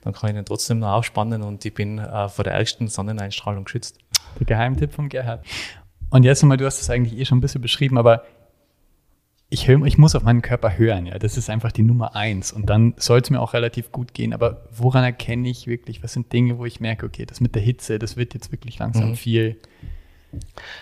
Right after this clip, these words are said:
Speaker 1: Also das allererste Symptom, was vermutlich bei allen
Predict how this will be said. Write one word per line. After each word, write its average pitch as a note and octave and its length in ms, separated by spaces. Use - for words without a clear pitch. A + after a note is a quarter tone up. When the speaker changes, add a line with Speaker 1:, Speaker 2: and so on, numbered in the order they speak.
Speaker 1:
Also A#2+ 200
das C3 420
allererste C3+ 600
Symptom, C3 680
was - 400
vermutlich A#2+ 560
bei A#2 120
allen B2 480